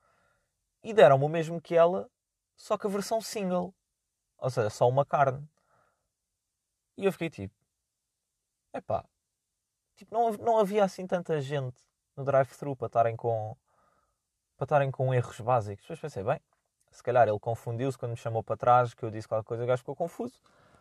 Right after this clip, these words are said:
Pronto, tá-se bem. Fui ver o talão, a pensar, tipo, "Ok, se me cobraram pelo outro menu, tá-se bem." O outro menu era, tipo, sete e vinte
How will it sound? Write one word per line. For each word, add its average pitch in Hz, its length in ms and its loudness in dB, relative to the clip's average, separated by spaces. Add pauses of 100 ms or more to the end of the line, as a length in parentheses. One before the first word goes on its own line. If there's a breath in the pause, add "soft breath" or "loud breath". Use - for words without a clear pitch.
(100)
Pronto, 349 200 -8
tá-se - 200 -2
bem. 160 160 0
Fui 139 140 -4
ver 113 100 2
o 113 60 2
talão, 165 420 6 (720)
a 151 80 0
pensar, 180 400 2
tipo, 180 220 -8 (220)
"Ok, - 460 -6
se - 180 -16
me 113 80 -8
cobraram 120 440 4
pelo 123 180 -4
outro 123 200 -4
menu, 131 260 -4
tá-se 151 280 -6
bem." 143 180 -6
O 123 40 -10
outro 107 200 -8
menu 110 240 -4
era, 113 160 4
tipo, 117 200 -10
sete 123 320 -2
e 131 40 -2
vinte 151 420 -6